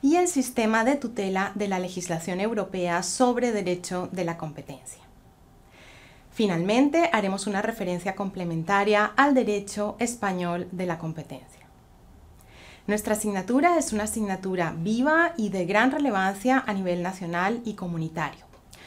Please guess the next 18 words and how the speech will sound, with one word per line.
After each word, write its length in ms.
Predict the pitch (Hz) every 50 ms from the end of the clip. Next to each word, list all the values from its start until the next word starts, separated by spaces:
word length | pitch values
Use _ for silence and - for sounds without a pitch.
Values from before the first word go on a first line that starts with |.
| - - - - - -
Por 120 | 202 196
ejemplo, 580 | 196 190 - 240 220 208 190 - - 139 131 - - - - - - -
la 140 | 185 190
autorización 600 | 185 185 185 185 175 175 - 175 165 - 185 185
obligatoria 840 | 208 214 247 254 226 208 185 185 185 185 196 190 208 214 220 226 226 220
de 140 | 196 196
concentraciones 840 | - 196 185 185 - 175 170 170 160 - - 202 202 214 247 285 277 254
es 120 | 220 -
un 160 | 196 190 185
paso 340 | 190 - 233 269 269 - 294
indispensable 1000 | 285 269 240 226 - - 202 180 180 175 - 233 226 254 262 269 285 294 294 285
en 160 | 220 208 190 185
un 140 | 185 185
gran 340 | 180 180 202 226 240 254 247
número 400 | 254 269 262 269 277 277 285 285
de 80 | 240 226
operaciones 720 | 220 - 190 175 170 170 - 185 175 175 180 180 185 185 -
corporativas. 1000 | - 196 185 - - 165 151 151 - 214 214 202 135 - - - - - -